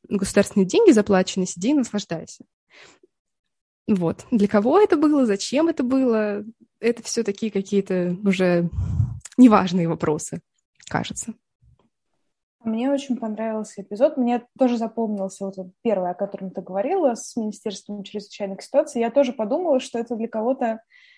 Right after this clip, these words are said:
Speaker 2: э, классный, э, посыл, что, типа, сделайте уже такую арт-группу. Название звучит действительно очень, э, как-то классно. А мне очень запомнилась следующая история.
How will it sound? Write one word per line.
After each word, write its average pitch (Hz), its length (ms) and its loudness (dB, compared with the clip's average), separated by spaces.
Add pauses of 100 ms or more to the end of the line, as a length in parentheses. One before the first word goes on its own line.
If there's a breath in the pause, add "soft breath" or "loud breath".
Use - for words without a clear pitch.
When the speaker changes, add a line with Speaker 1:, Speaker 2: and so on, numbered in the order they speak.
(140 soft breath)
Speaker 2:
э, 214 320 -6
классный, 208 880 0
э, - 40 -8
посыл, 302 500 -2
что, 254 240 -8
типа, 233 240 -8
сделайте 233 480 0
уже 220 140 -6
такую 233 320 -2
арт-группу. 247 720 -2
Название 226 600 -4 (100)
звучит 214 380 -8
действительно 220 400 -8
очень, 220 400 -6
э, 196 380 -6 (920)
как-то 196 600 -10 (680)
классно. 214 600 -8 (520 soft breath)
А 220 80 -4
мне 254 220 0
очень 330 240 -2
запомнилась 254 680 -2
следующая 202 600 -6
история. 185 440 -6